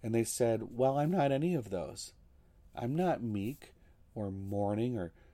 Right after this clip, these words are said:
persecuted or poor. Why do they get a special blessing and I don't?"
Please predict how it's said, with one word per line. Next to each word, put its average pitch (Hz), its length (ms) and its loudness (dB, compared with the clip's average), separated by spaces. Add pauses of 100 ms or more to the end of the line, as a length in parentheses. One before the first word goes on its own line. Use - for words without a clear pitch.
(300)
persecuted 113 720 -2
or 95 80 -2
poor. 110 520 -4 (800)
Why 131 420 4
do 143 120 4
they 135 180 4
get 147 120 4
a 120 40 6
special 120 380 2
blessing 110 440 2
and 107 80 0
I 110 160 2
don't?" 113 360 0